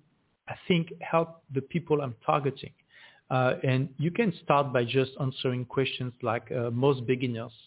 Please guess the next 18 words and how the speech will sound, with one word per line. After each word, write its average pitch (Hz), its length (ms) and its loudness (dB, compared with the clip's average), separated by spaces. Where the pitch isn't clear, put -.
ask 135 180 -2
when 123 200 -4
they 117 120 -2
start 107 260 4
in 127 140 2
your 117 140 0
field. - 220 0
It's, 127 260 -4
it's - 200 -6
always 127 300 4
good. 117 360 -2
And, 110 180 -4
and 156 160 6
you, 165 60 0
you, 165 140 0
you, 165 280 0
you 170 120 0
really 196 240 2